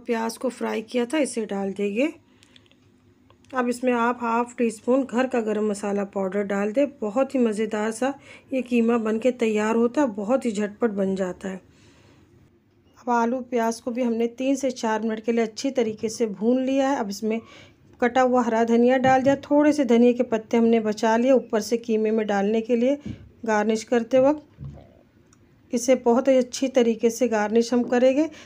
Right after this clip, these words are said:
जिससे देखने में तो ये अच्छे लगेंगे और खाने में भी बहुत ही मज़े के लगते हैं। अब इसे अच्छी तरीके से एक कप पानी डाल के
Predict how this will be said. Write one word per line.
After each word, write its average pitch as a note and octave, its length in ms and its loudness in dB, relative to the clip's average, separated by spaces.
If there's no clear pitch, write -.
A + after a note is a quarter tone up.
जिससे A#3 340 4
देखने A3+ 420 4
में B3+ 160 4
तो B3 220 -2
ये A#3 100 4
अच्छे A3 380 0
लगेंगे C4 380 2
और D4 220 -4
खाने A3+ 320 2
में A#3+ 160 2
भी A#3 140 -2
बहुत G#3 380 -4
ही A#3 60 2
मज़े G3 280 -4
के G3+ 120 -8
लगते F3+ 320 -8
हैं। F#3+ 120 -10
अब A3+ 140 -4
इसे A#3+ 180 0
अच्छी A#3+ 300 -2
तरीके A#3+ 340 0
से B3 140 2
एक A#3 160 0
कप A#3 180 -4
पानी A3+ 240 0
डाल A3 260 2
के C#4 120 0